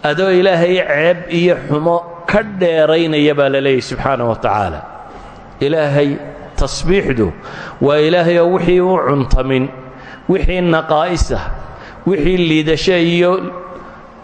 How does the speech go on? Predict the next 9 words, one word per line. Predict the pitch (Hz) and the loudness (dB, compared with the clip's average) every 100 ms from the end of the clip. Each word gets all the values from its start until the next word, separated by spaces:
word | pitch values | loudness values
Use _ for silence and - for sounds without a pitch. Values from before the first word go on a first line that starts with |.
| - - - | -20 -10 -4
aan | 165 175 | -2 0
Rabbi | 196 185 156 156 | 0 0 0 0
sifaadkiisa | - 175 - 202 190 185 165 180 165 | -2 -6 0 0 2 0 0 0 0
ahayn | 151 175 131 95 - - - | 0 -2 -2 -6 -12 -12 -4
oo | 156 | 0
Ilaahay | 170 160 160 | 2 2 2
aad | 156 | 2
ka | - | 0
nasahdo. | 151 123 113 107 110 | 0 0 0 0 0